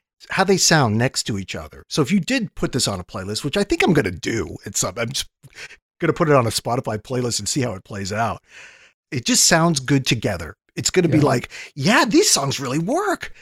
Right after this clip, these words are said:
Speaker 1: This really sounds great. It doesn't sound like it's going all over the place." So that's, that's how I came at it,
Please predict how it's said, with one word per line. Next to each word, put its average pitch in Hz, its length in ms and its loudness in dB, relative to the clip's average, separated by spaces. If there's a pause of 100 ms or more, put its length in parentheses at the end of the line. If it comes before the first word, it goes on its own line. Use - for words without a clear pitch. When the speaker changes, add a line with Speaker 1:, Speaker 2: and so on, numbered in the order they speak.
(100)
Speaker 1:
This 262 200 2
really 202 180 4
sounds 196 280 2
great. 285 200 -2
It 156 80 0
doesn't 190 220 2
sound 262 200 2
like 269 120 -2
it's - 120 -6
going 135 200 -2
all 104 180 -2
over 104 160 -4
the 90 100 -10
place." 85 500 -4 (420)
So 120 220 -4
that's, 147 480 2
that's 156 200 0
how 131 140 -2
I 98 60 -4
came 104 280 0
at 80 220 -4
it, 78 100 -12